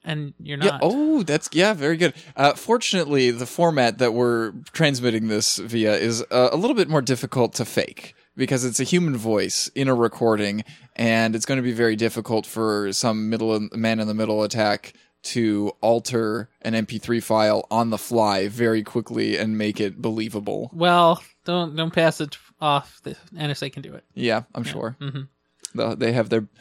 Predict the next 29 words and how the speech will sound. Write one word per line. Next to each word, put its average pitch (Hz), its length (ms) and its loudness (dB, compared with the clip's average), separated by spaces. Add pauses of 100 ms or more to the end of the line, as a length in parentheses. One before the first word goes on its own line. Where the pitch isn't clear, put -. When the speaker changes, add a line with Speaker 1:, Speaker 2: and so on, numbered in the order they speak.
(240)
Speaker 2:
top - 300 0
men 107 560 -6
on 120 100 -8
Speaker 1:
Yes, 151 340 -2
Speaker 2:
it. - 40 -20
Speaker 1:
they 156 100 -4
do. 156 100 -2
Speaker 2:
Yeah. 139 800 0
<laughs> - 600 -20
Can 185 120 2
you 233 120 6
ima-, 180 220 4
oh, 151 320 4
you 143 140 -4
know 165 120 4
what? 123 300 2 (160)
What 135 180 2
if 190 120 0
they 151 140 4
have, 127 220 2
like, 131 160 4
some 117 180 -2
evil 120 260 2
clones 110 600 0
of 113 180 -2
you 117 180 4
and 107 100 0
I, 104 380 -2 (240)
w-, 127 180 -6